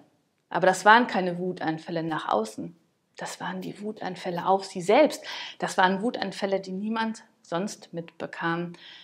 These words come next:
Das waren die, die zu Hause sich eben abspielten. Zu Hause, wenn sie wieder schimpfte, aber auf sich selber eben auch. Und das tat ihr manchmal danach selber schon weh, wie böse sa-, sie da auch mit sich selbst rede. Sie schimpfte vor sich hin, sie machte sich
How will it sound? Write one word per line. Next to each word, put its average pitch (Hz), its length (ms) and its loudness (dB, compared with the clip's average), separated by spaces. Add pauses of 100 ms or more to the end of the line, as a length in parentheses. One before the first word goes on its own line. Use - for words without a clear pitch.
Das - 240 -8
waren 165 220 2
die, 185 260 -4
die 196 140 -8
zu - 240 -6
Hause 170 300 4
sich 180 240 -12
eben 190 200 -2
abspielten. - 600 -4
Zu - 140 -6
Hause, 185 340 2
wenn 156 140 -4
sie 165 120 -6
wieder 170 240 -2
schimpfte, - 480 2
aber - 220 10
auf 254 160 10
sich - 200 -2
selber 220 380 6
eben 175 180 -2
auch. - 340 8 (680)
Und - 500 -4
das - 440 -2 (260)
tat 180 260 0
ihr 180 80 -2
manchmal 170 400 -2
danach 160 380 0
selber 170 380 4
schon 165 320 -8
weh, 175 240 -6 (140)
wie 202 100 -8
böse 208 440 2
sa-, 165 260 0
sie 196 160 -2
da 180 160 10
auch 185 220 4 (120)
mit 170 220 -4
sich 180 180 -6
selbst 175 360 -2
rede. 156 360 -8
Sie - 120 -12
schimpfte 262 400 6
vor 170 180 -2
sich 175 180 -8
hin, 220 260 2 (260)
sie - 120 -6
machte 170 320 2
sich 190 260 -8